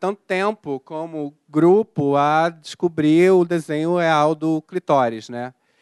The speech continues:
E aí a gente tem um monte de coisa. Eu podia botar, né, desde até o clipe da Gabi Amarantos, né, que fala da vagina, ou aí a Sofia Wallace ou Naima, que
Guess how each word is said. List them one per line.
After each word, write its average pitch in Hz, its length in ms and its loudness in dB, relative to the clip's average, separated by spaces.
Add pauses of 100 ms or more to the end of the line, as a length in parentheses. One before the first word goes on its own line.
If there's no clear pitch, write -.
(100)
E 160 120 2
aí 240 180 0
a 262 60 0
gente 262 240 -6
tem 240 100 2
um 247 80 4
monte 185 460 0
de 165 80 -16
coisa. 143 260 -4
Eu 143 80 0
podia 170 420 2
botar, 156 480 2
né, 147 160 -2
desde 160 300 -2
até 170 180 0
o 165 120 2
clipe 147 320 -12
da 147 80 -2
Gabi 135 260 -2
Amarantos, 135 500 -4
né, 135 140 -2
que 135 80 -18
fala 135 380 -4
da 123 160 -10
vagina, 127 600 -2
ou 135 160 2
aí 135 220 -2
a 131 60 -6
Sofia 147 340 2
Wallace 143 560 0
ou 135 60 -8
Naima, 135 420 -6
que - 140 -20